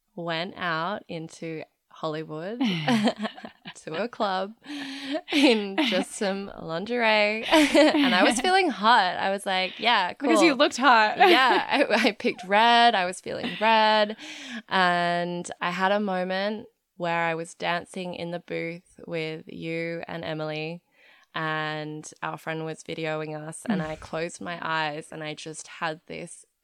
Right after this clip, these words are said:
Speaker 1: sense of liberation of me dancing there with my two girlfriends, feeling so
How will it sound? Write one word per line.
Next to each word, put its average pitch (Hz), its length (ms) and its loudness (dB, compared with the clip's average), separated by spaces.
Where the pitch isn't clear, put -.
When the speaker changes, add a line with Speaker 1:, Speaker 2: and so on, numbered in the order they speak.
Speaker 1:
sense - 440 -8
of 156 180 -10
liberation 151 840 -8
of 147 480 -10
me 165 480 -8
dancing 185 500 -2
there 175 600 0
with 170 140 -10
my 165 140 -8
two 202 220 -8
girlfriends, 175 1040 -2
feeling 160 720 -6
so 190 840 -2